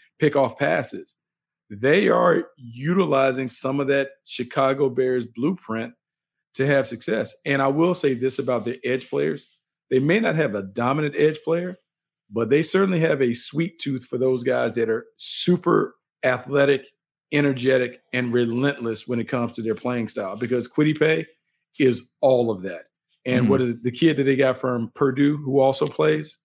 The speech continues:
Speaker 2: They got the kid from, uh, Vandy. Oh,
Speaker 1: Is it
Speaker 2: Odeyingbo.
Speaker 1: Vanderbilt?
Speaker 2: De-, Deo
Speaker 1: Odeyingbo,
Speaker 2: Odeyingbo.
Speaker 1: yeah, yeah.
Speaker 2: Yeah.
Speaker 1: I knew it was a
Speaker 2: He's a
Speaker 1: gold
Speaker 2: stud.
Speaker 1: helmet. Yeah.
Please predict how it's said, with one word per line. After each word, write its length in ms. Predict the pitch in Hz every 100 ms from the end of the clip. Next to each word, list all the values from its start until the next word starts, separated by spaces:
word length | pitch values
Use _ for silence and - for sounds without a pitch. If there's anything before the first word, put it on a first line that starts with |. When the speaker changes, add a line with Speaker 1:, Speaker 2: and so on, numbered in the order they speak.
| _
Speaker 2:
They 180 | - 165
got 200 | 165 131
the 60 |
kid 300 | - 123 110
from, 360 | - 110 101 98
uh, 240 | 87 82
Vandy. 500 | 90 107 117 87 82 - _ _ _ _ -
Oh, 380 | 113 104 - 113
Speaker 1:
Is 40 |
it 40 |
Speaker 2:
Odeyingbo. 80 | 101
Speaker 1:
Vanderbilt? 500 | 113 127 - 127 123 - -
Speaker 2:
De-, 140 | 120
Deo 360 | - 120 120 113
Speaker 1:
Odeyingbo, 460 | - 107 92 -
Speaker 2:
Odeyingbo. 280 | 82 85 85
Speaker 1:
yeah, 60 | 104 -
yeah. 80 | 104 87
Speaker 2:
Yeah. 40 |
Speaker 1:
I 40 |
knew 140 | 117 123
it 20 |
was 120 | 110
a 20 | 120
Speaker 2:
He's 140 | 127
a 20 |
Speaker 1:
gold 120 | 104 98
Speaker 2:
stud. 260 | 104 98
Speaker 1:
helmet. 80 | 98
Yeah. 220 | 101 101